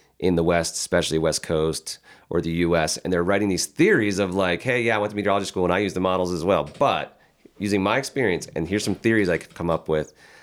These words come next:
that haven't been fully accepted by, especially by the science community, and they're not being taught in college, but here's some theories I've applied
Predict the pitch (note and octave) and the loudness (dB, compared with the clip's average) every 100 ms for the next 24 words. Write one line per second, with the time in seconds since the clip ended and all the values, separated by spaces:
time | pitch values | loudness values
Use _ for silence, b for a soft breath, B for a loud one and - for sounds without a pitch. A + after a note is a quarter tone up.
0 | B - D#2 F#2+ F#2+ G2 E2+ F#2+ F2 E2+ | B -4 -2 -2 -4 -4 -2 -2 -2 -6
1 | - A2+ G2+ F2+ - A2+ A2 E2 E2+ D#2+ | -2 2 2 0 0 0 0 -4 -4 -2
2 | E2+ E2 E2 - - G2+ - F2+ F2 E2+ | 0 0 -2 -4 -2 -2 0 0 0 0
3 | D#2+ F2 E2+ - F2 E2 D#2+ D#2+ E2 F#2 | 0 0 -2 0 0 2 2 2 0 0
4 | E2 F2 C#2+ C#2+ E2+ D2 D2 - F#2 F2 | -2 -2 -2 -2 -2 -2 -4 -8 -6 -6
5 | E2 - D3 G#2+ F2 E2 E2 - G#2 D2+ | -4 0 2 2 0 -2 -2 -2 0 0
6 | C#2 | -4